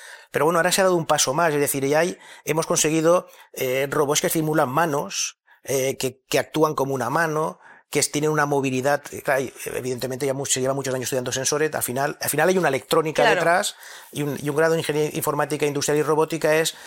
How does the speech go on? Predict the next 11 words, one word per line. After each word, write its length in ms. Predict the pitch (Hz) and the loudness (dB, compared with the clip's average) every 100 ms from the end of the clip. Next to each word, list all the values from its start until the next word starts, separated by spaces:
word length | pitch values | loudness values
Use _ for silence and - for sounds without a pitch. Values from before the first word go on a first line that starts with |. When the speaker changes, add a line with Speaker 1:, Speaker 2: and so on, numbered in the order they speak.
| - | -6
Speaker 1:
de 100 | 139 | 2
alguna 260 | 139 147 156 | 2 2 2
manera, 180 | 156 165 | 4 2
especializarse 1080 | - 143 151 127 127 - 151 - - 165 165 | 2 0 0 -2 0 2 2 4 2 0 2
en 200 | 156 143 | 0 2
robots 500 | 135 127 160 185 - | 2 2 2 2 0
para 260 | - 139 | 0 0
que 160 | - 139 | 2 2
hagan 200 | 147 165 | 2 2
una 180 | 147 131 | 0 -2
tarea. 400 | 113 - - | -4 -6 -12